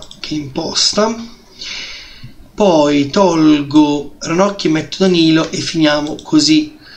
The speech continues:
Quindi concediamo quantomeno sicuramente a Ogma la partita dell'addio, una bella standing ovation per il difensore olandese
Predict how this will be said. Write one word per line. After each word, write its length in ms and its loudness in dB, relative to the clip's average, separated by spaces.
Quindi 500 -4
concediamo 720 0
quantomeno 680 2
sicuramente 880 -2
a 160 2
Ogma 500 0
la 200 2
partita 640 -2
dell'addio, 540 2
una 120 -2
bella 360 -2
standing 380 0
ovation 560 0
per 120 -2
il 100 -2
difensore 720 -2
olandese 1000 -2